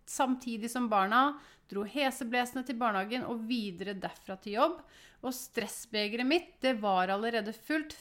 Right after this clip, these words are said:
før jeg hadde rukket å starte arbeidsdagen. Og det samme gjelder ryddeprosessen også.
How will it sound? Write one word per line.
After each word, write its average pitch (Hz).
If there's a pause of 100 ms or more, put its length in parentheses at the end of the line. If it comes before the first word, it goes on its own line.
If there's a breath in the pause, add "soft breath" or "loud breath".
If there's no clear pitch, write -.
(180)
før 196
jeg 202
hadde 220
rukket -
å 190
starte -
arbeidsdagen. - (500 soft breath)
Og 254
det 302
samme 262
gjelder 247
ryddeprosessen 196
også. 269